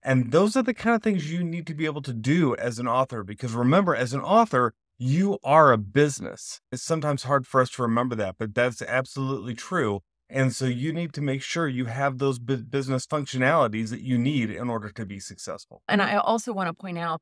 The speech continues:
Speaker 2: that Chris and I have learned the hard way through
Speaker 1: Yeah.
Speaker 2: our business
Speaker 1: <laughs>
Speaker 2: and through home improvement projects that have gone awry,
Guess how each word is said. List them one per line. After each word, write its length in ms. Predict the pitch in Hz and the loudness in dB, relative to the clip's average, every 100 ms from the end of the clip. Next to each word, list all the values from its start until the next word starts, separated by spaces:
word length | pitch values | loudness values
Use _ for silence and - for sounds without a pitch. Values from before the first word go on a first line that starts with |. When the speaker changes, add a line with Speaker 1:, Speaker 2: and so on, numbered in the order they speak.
| - | -4
Speaker 2:
that 220 | 170 160 _ - | -4 -4 _ -10
Chris 240 | 247 240 | -6 0
and 100 | 240 | 2
I 80 | 202 | 2
have 140 | 170 | 0
learned 520 | 165 185 180 170 170 - - | -4 -2 -2 -4 -8 -12 -2
the 140 | 190 | -2
hard 420 | - 214 202 196 | 0 4 4 4
way 480 | 170 151 139 143 165 _ _ _ _ | 2 0 -2 -6 -12 _ _ _ _
through 200 | 220 226 | 0 4
Speaker 1:
Yeah. 60 | 214 | 6
Speaker 2:
our 120 | 180 | 4
business 580 | 208 208 196 180 170 135 | 4 0 0 -2 0 0
Speaker 1:
<laughs> 20 | |
Speaker 2:
and 280 | 139 180 180 | 0 2 0
through 280 | 202 202 185 | 0 2 2
home 220 | 180 254 | 6 8
improvement 520 | 254 - 240 214 202 175 | 8 6 0 2 0 2
projects 560 | 180 170 170 170 - | 4 4 4 0 -2
that 160 | - 170 | 0 0
have 180 | 165 160 | 0 0
gone 400 | 170 160 165 165 | 4 4 4 2
awry, 680 | 165 160 147 147 147 165 | 0 2 2 2 0 -4